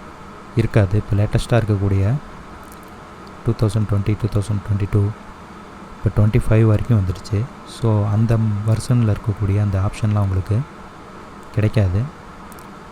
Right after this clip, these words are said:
So, நீங்க பேசிக், அ, லெவல் எடிட்டிங் பண்ணுறதுக்கு உங்களுக்கு ரெண்டாயிரத்தி ஏழு மாடலே உங்களுக்கு போதுமானது. So,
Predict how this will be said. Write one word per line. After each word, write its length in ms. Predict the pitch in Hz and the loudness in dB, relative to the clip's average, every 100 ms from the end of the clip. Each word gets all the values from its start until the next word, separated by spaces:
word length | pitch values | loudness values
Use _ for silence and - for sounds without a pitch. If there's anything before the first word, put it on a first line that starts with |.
| - - - - | -18 -18 -18 -2
So, 140 | 120 113 | 2 4
நீங்க 140 | 104 95 | 4 2
பேசிக், 440 | 120 131 - - - | 2 2 -2 -10 -4
அ, 120 | 110 104 101 101 101 101 - - - - 113 | 0 2 2 2 -2 -6 -14 -18 -18 -6 0
லெவல் 280 | 104 110 104 | 2 4 4
எடிட்டிங் 340 | 104 - 110 98 | 2 2 0 2
பண்ணுறதுக்கு 460 | 107 98 92 - 131 160 - - - - - - - - | 0 2 0 0 0 0 -8 -18 -18 -18 -18 -20 -12 -2
உங்களுக்கு 320 | 113 101 - 113 | 0 2 2 2
ரெண்டாயிரத்தி 340 | 101 107 104 107 104 | 2 2 4 4 4
ஏழு 120 | 104 98 | 4 2
மாடலே 260 | 95 98 107 | 2 2 2
உங்களுக்கு 300 | 95 - 123 160 - - - | 0 0 0 0 -6 -6 0
போதுமானது. 460 | 104 95 92 90 127 - - - - - - - - - - - - - - | 2 2 2 0 0 -4 -16 -18 -18 -18 -18 -18 -18 -18 -18 -18 -18 -18 -2
So, 100 | - | 2